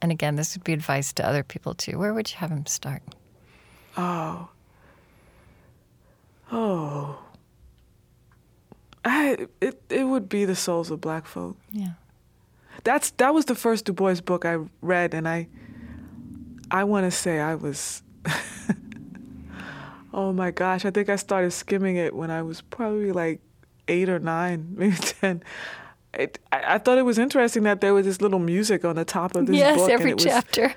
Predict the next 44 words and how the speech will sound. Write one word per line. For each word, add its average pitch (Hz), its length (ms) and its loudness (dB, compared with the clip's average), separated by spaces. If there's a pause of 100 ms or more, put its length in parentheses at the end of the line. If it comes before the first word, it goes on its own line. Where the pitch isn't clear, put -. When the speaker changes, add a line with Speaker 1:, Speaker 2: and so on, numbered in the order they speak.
Speaker 1:
you 302 60 -6
know. - 280 0 (240)
Speaker 2:
it 240 80 6
was 269 240 6 (300)
my, 233 200 4
my, - 0 -
my 214 600 4
Speaker 1:
Musical, 202 400 6
little 214 260 8
Speaker 2:
mom's 240 100 6
Speaker 1:
musical 226 380 2
scores 208 520 4
Speaker 2:
Yeah. 247 300 6
Speaker 1:
and, 220 220 0
and, 190 280 2 (320)
yeah, 202 260 0 (140)
Speaker 2:
My, 202 80 -6
Speaker 1:
lyrics. 220 460 4
Speaker 2:
my 233 140 4
mom's, 233 600 2 (180)
my 220 160 2
mom's 220 360 4
version 214 440 4
of 185 160 2
it 180 160 2
is 175 160 2
an 175 80 2
old 175 320 2
version, 170 340 2
and 160 140 -2
it 127 80 -4
was 208 220 0
teeny, 202 560 0 (220)
so - 120 0
I 196 60 4
thought 208 200 2
it 190 60 4
would 185 120 2
be 190 120 2
an 180 120 -2
easy 190 260 0
book 175 280 0
to - 120 -6
read. 165 420 -4